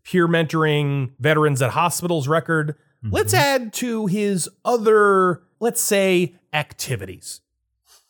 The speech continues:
Speaker 1: Because before his current plan to crowdfund various infrastructure improvements, Kolfage ran a number of Facebook pages that trafficked in conservative and conspiratorial stories,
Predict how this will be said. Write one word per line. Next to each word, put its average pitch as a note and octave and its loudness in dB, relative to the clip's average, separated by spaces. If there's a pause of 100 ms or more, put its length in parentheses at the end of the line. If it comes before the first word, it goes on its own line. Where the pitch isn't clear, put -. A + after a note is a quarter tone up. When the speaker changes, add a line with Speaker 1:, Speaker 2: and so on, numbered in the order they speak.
(360)
Speaker 1:
Because E3+ 0
before E4+ -2
his A3+ -2
current C4 -2
plan E3 0
to C#3 -2
crowdfund E3+ 0
various D3+ 0
infrastructure D#3 -2
improvements, A2+ -6 (400)
Kolfage D4 0
ran G3+ 2
a F#3 2
number G#3 0
of - -4
Facebook A3+ -4
pages F3 -2
that D3+ -2
trafficked G3 -4
in C#3 -2
conservative A3+ -2
and D3+ -2
conspiratorial F#3+ -4
stories, D3+ 0